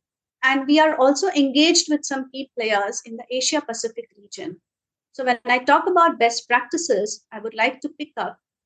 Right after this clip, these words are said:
a few from the extensive work we have done with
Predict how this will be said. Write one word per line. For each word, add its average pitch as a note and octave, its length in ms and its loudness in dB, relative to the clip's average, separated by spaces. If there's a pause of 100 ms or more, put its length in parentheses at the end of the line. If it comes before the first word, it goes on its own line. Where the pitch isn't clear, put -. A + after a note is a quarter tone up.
(160)
a - 80 -12
few D#4 480 0 (300)
from A#3+ 160 -4
the A3+ 80 2
extensive D4 640 2
work G#3 340 0
we A#3+ 160 -14
have G#3+ 180 -6
done G#3 300 -2
with A3 80 -18